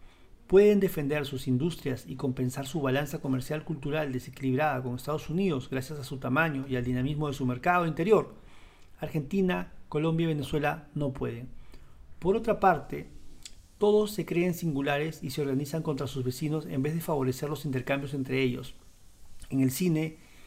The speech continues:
el videojuego y cada vez más en la música pop y los bestsellers. Estados Unidos es quien se lleva el gato al agua. Poco a poco, gracias a la globalización y el papel de intermediario que adopta México,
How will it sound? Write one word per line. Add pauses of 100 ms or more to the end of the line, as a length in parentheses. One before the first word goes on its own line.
(140)
el
videojuego
y
cada
vez
más
en
la
música
pop (540)
y
los
bestsellers. (500)
Estados
Unidos
es
quien
se
lleva
el
gato
al
agua. (240)
Poco
a
poco, (380)
gracias
a
la
globalización
y
el
papel
de (360)
intermediario
que
adopta
México,